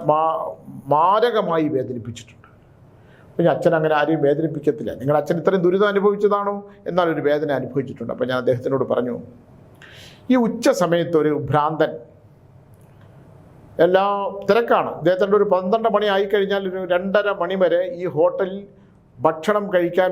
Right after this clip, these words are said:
പറ്റാതെ ആൾക്കാർ അന്നം കൊടുക്കാതെ പുറത്ത് നിൽക്കും എന്നാ പറയുന്നത്. ആ സമയത്ത് ഒരാൾ ഒരു ഭാണ്ഡക്കെട്ടുമായിട്ടൊക്കെ വന്ന് കൈ ഇങ്ങനെ നീട്ടി. അപ്പോൾ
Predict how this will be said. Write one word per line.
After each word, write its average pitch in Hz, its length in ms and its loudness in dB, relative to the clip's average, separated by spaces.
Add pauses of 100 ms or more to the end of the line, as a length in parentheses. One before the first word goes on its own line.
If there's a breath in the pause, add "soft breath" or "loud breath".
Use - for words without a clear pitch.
പറ്റാതെ 165 400 2 (140)
ആൾക്കാർ 165 400 0 (100)
അന്നം 156 260 -4
കൊടുക്കാതെ 160 280 2 (100)
പുറത്ത് 208 320 2
നിൽക്കും 170 240 -4
എന്നാ 165 200 -2
പറയുന്നത്. 127 300 -8 (1800 soft breath)
ആ 135 40 4 (120)
സമയത്ത് 139 380 2
ഒരാൾ 127 200 2 (320)
ഒരു 131 160 2
ഭാണ്ഡക്കെട്ടുമായിട്ടൊക്കെ 131 880 2
വന്ന് 120 180 -4 (1400 loud breath)
കൈ 190 120 4 (140)
ഇങ്ങനെ 170 280 2
നീട്ടി. 139 280 -2 (600 loud breath)
അപ്പോൾ 160 140 2